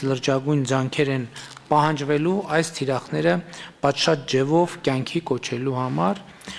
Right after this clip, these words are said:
Գործազրկության վերացման մեր ռազմավարության մեջ ես ուզում եմ ընդգծել հատկապես հետևյալը. մենք, ը, իհարկե, ա-, աշխատատեղեր ստեղծվել են Հայաստանի Հանրապետությունում և ստեղծվում են,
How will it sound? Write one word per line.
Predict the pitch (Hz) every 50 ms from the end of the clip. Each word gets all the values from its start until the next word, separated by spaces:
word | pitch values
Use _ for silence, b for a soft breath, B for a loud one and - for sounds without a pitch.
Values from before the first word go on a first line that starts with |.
| B B
Գործազրկության | - 151 151 151 - 170 165 175 180 180 - 185 - - 208 208 190 147 127
վերացման | 123 139 139 143 143 143 - - - 170 165 151 143
մեր | 143 143 135 139
ռազմավարության | 143 143 135 135 147 143 139 135 143 139 143 139 - - 156 156 156 156
մեջ | 170 185 190 185 - -
ես | 143 143 143 - - -
ուզում | - 156 143 131 151 165 170
եմ | 175 175 170 160 170 B B B B
ընդգծել | - 156 143 135 156 151 - - 180 180 135
հատկապես | 151 147 - - 156 147 - - 175 165 - -
հետևյալը. | - 135 135 - 139 135 131 135 131 127 127 143 165 185 196 B B B B B B B B B -
մենք, | 139 147 160 165 165 160 160 -
ը, | - - - - - 139 135 139 135 139 147 - - -
իհարկե, | - 165 160 175 190 190 - - 147 135
ա-, | 120 120 - - - - - - - - - - 160 151 156
աշխատատեղեր | 151 160 - - 170 160 - 156 151 - - 156 147 165 175 170
ստեղծվել | - - - 156 147 - - - - 151 156 175 185
են | 175
Հայաստանի | 165 165 170 160 165 - 156 151 151 160 151
Հանրապետությունում | 147 151 151 147 143 - - 143 139 - 143 139 - - 156 151 156 160 160 139
և | 131 131 -
ստեղծվում | - - - 135 127 - - - - 143 135 123 127
են, | 139 160 202 208